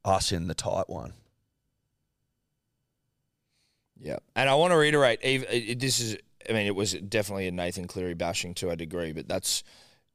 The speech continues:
Speaker 2: the whole team played like shit. And Nathan is not the deciding factor in winning and losing, but he needs to be more of a factor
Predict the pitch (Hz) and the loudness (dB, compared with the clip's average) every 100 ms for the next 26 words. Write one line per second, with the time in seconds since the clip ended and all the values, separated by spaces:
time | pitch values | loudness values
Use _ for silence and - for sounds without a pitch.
0 | _ _ 113 113 92 127 117 117 95 92 | _ _ -6 -4 0 0 0 -2 -2 -4
1 | 82 60 - - 131 - _ _ _ _ | -6 -8 -6 -6 -8 -14 _ _ _ _
2 | - 107 110 123 127 117 110 120 113 - | -4 -2 0 0 0 -4 -4 0 -2 0
3 | 113 104 92 _ _ 110 98 120 - 120 | -2 -2 -2 _ _ -20 -4 0 2 4
4 | 110 107 104 - 98 98 - - 101 95 | 4 4 0 0 0 0 -6 -4 -2 -4
5 | 90 95 98 95 85 90 90 92 98 117 | -6 -6 -4 -4 -6 -6 -2 -2 -2 -6
6 | 131 - - 127 120 - - _ _ 117 | -8 -14 0 2 2 -2 -20 _ _ -6
7 | 113 117 120 - 110 92 95 92 85 _ | 0 0 0 -2 -2 -2 -4 -4 -8 _
8 | 76 98 98 107 90 87 - 85 - 85 | -12 -2 2 4 2 -6 -8 -10 -8 -10